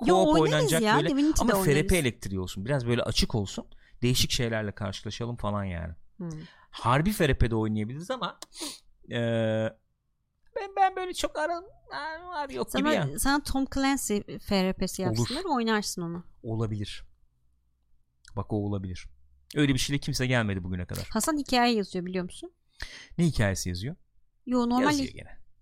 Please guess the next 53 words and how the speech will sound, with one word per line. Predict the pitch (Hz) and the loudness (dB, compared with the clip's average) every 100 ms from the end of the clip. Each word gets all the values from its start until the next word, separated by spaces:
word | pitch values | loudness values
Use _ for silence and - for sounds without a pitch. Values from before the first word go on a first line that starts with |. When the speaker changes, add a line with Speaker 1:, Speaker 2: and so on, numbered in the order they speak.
| - - - | -20 -20 -2
Speaker 1:
Yo, | 240 | 0
hakikaten | 339 381 392 254 | 0 0 0 2
yazıyor. | 208 196 208 | 2 2 2
Yolladı | 220 226 240 240 | 0 -2 -4 -2
bana, | 196 190 | -2 -2
okudum. | 202 - 214 214 202 | -4 -6 -8 -6 0
Yani | 220 220 220 | 2 2 0
bu | 247 | 0
aralar | 240 233 214 | 2 0 0
böyle | 208 | 0
hani | 220 214 | -2 0
evde | 214 208 | -2 0
Speaker 2:
Ne | 226 | 4
Speaker 1:
kaldım, | 247 | 6
Speaker 2:
hikayesi | 220 110 110 | 6 4 4
Speaker 1:
boş | 107 | 2
Speaker 2:
yazıyor? | 104 113 | 4 4
Speaker 1:
kaldım | 143 | 4
Speaker 2:
Merak | 165 | 4
Speaker 1:
diye. | 240 | 2
Speaker 2:
ettim. | - - - - | -2 -8 -8 0
Yani | 110 107 | 2 2
Speaker 1:
E, | |
Speaker 2:
çok | - 160 - - - | 2 0 -2 -16 -2
Speaker 1:
fantastik | 277 285 311 - - | 0 2 -2 -6 -10
işte. | - - 349 | -12 -10 -10
Speaker 2:
fantastik | - 117 110 131 - | 0 2 2 0 -2
hikaye | - - 104 | -4 2 2
Speaker 1:
Yani, | |
Speaker 2:
yazıyor. | 92 90 87 101 - - _ - | 2 -2 -8 -10 -20 -20 _ -4
Speaker 1:
e, | 247 247 240 - - - - - - - - - - | 0 2 0 -2 -10 -14 -12 -12 -14 -20 -20 -12 -6
fantastik | 247 269 277 - - - | -2 -2 -2 -6 -12 -6
mi | 262 226 | -6 -4
demeli? | 233 226 226 233 | -2 -2 -2 0
Speaker 2:
Bir | 285 | 2
oyun | 135 175 | 6 6
için | 247 - 285 | 4 4 4
mi | 285 | 4
yazıyor | 285 277 | 4 4
Speaker 1:
Yok | 330 | 4
Speaker 2:
yoksa | - 427 | 4 4
Speaker 1:
ya, | 453 427 | 4 6
bayağı | 403 294 | 6 6
hikaye, | 285 190 | 6 6
Speaker 2:
bayağı | 320 294 | 6 6
Speaker 1:
kısa | 202 | 4
Speaker 2:
hikaye | 190 165 | 4 4
Speaker 1:
hikaye | 123 92 | 2 2
Speaker 2:
olsun | 90 | 0
diye | |
Speaker 1:
olsun | 95 92 | 0 -2
Speaker 2:
yazıyor. | 95 110 | -2 -2
Speaker 1:
ya. | 262 254 | -2 -4